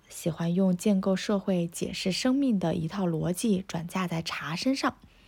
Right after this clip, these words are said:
必要时还要改良品种，所以茶也有尊卑高低了。我既然写茶，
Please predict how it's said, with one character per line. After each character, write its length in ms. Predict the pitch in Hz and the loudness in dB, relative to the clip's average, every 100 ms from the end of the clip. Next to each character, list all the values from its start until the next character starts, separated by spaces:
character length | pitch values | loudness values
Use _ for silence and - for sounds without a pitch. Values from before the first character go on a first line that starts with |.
| - - - - - - | -18 -18 -16 -18 -18 2
必 80 | 294 | 8
要 240 | 302 285 | 8 8
时 300 | 262 - 233 | 6 2 0
还 240 | 247 - 226 | 0 0 0
要 160 | 254 | 0
改 200 | 247 190 | 0 -2
良 240 | 165 180 233 | -2 0 -2
品 320 | - 180 208 | 0 0 2
种， 200 | 254 - - - - - _ | 0 -4 -8 -20 -20 -20 _
所 240 | - 175 | 2 4
以 260 | 185 180 156 - - - | 4 4 -2 -6 -18 -10
茶 400 | - 175 185 214 - - | -4 -2 -2 -6 -8 0
也 140 | 185 | 2
有 180 | 185 160 | 2 -2
尊 340 | - 220 220 | -2 2 2
卑 160 | 233 233 | 2 0
高 220 | 247 247 | 0 0
低 240 | 262 277 | 0 0
了。 160 | 285 - _ _ _ _ _ - - _ | 0 -2 _ _ _ _ _ -20 -20 _
我 100 | 170 | 0
既 180 | 160 208 | 4 2
然 200 | 185 208 | 4 2
写 260 | - - | 0 -4
茶， 440 | - - 160 170 | -4 -6 -4 -4